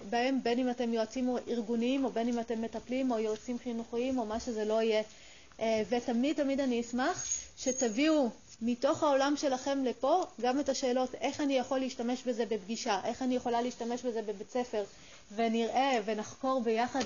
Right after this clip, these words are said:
ויהיה מדהים אם נעשה את זה, נראה לי. <laughs> אז, אה,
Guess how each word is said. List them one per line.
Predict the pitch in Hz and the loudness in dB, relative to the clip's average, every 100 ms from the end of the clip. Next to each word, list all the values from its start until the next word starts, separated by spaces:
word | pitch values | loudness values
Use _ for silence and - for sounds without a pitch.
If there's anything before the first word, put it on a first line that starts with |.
| 202 | -2
ויהיה | 214 208 208 202 214 226 | 0 2 2 0 0 0
מדהים | 226 208 214 214 - - | 0 0 -2 -4 -14 -14
אם | 214 208 | -10 -8
נעשה | 202 202 208 196 | -8 -8 -4 -4
את | |
זה, | 190 208 - - - - - - | -4 -8 -10 -20 -20 -20 -20 -16
נראה | 202 202 | -12 -10
לי. | 214 262 427 415 403 381 339 | -4 2 2 4 2 0 -6
<laughs> | 330 - - - - | -10 -16 -16 -12 -6
אז, | 220 214 | -6 -4
אה, | 214 | -4